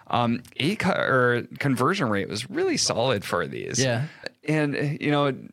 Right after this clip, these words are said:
Speaker 1: what's your take on that? How,
Speaker 2: Sure.
Speaker 1: when, when you look at those results and you see a solid conversion rate, like, how do you interpret that?
Speaker 2: Yeah. So, I mean, in terms of, like, sales volume and stuff like that, it's a really under-,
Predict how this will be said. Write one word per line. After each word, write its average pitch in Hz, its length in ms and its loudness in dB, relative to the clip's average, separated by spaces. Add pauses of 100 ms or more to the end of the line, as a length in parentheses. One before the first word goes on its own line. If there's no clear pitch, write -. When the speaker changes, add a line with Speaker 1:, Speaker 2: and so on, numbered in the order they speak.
(220)
Speaker 1:
what's 175 300 0
your 220 120 -2
take 175 260 -4
on 123 140 -2
that? - 220 -10 (400)
How, 151 160 4
Speaker 2:
Sure. 123 180 0
Speaker 1:
when, 151 240 2
when 156 120 2
you 156 120 0
look 151 160 0
at 139 80 -4
those 123 200 2
results 113 440 0
and 110 80 -2
you 107 80 -2
see 113 140 0
a 101 60 0
solid 101 320 0
conversion 101 440 -2
rate, 95 200 -6
like, 92 200 -8
how 139 100 0
do 131 80 -2
you 127 60 0
interpret 104 420 -6
that? - 200 -14 (520)
Speaker 2:
Yeah. 147 400 2 (760)
So, 143 440 2 (800)
I 156 60 2
mean, 170 120 4
in 156 100 2
terms 170 320 2
of, 139 100 0
like, 113 180 0
sales 123 360 2
volume 131 380 2
and 127 120 0
stuff - 220 -2
like 135 160 -2
that, 131 160 2
it's 123 140 0
a 120 60 0
really 120 240 2
under-, 117 240 0